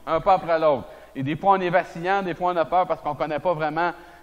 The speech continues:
le tracé. On dit, « Euh, ça, je vais-tu passer à travers ? » Seigneur dit, « Gars, fais-moi confiance. Fais-moi confiance. Je vais être là pour t'aider à accomplir ce que je te demande. » N'est-ce pas ? Donc, euh, notre vi-, non, on va dégager à l'extérieur ce qu'on est à l'intérieur.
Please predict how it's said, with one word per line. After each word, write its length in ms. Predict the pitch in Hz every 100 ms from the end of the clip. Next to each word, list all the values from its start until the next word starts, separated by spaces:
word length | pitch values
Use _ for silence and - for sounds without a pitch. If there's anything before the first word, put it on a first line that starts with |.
| -
le 120 | 156
tracé. 460 | 165 143 - 185
On 140 | 185 156
dit, « 180 | 143 170
Euh, 200 | 165 151
ça, 380 | - - -
je 200 | 147 131
vais-tu 260 | 143 143 -
passer 280 | - 156 151
à 40 |
travers ? » 380 | 143 135 143 156 147 - -
Seigneur 260 | - 143 160
dit, « 80 | 135
Gars, 120 | 135
fais-moi 260 | 139 147 156
confiance. 380 | 135 104 101 90 _ _ _ _ _ _ _ _ _ -
Fais-moi 240 | 156 180
confiance. 500 | 160 131 - 139 139 - - - -
Je 80 | 113
vais 120 | 147
être 100 | 135
là 100 | 151
pour 180 | 131 120
t'aider 420 | 147 131 147 160 - - -
à 160 | 135
accomplir 500 | 165 180 147 143 175 175
ce 120 | -
que 60 | 139
je 80 |
te 160 | - 180
demande. » 440 | 151 110 104 92 76 - _ _
N'est-ce 180 | 104 -
pas ? 240 | 165 196 - - - - -
Donc, 440 | 135 202 254 208 185
euh, 340 | 180 170 165 180 - -
notre 220 | 165 165
vi-, 200 | 151 165
non, 360 | 175 170 156 160
on 60 |
va 100 | 165
dégager 360 | 180 175 170 202
à 80 | 220
l'extérieur 600 | 180 - 170 160 208 208
ce 60 |
qu'on 200 | 175 151
est 40 | 185
à 80 |
l'intérieur. 680 | 175 156 156 127 139 175 196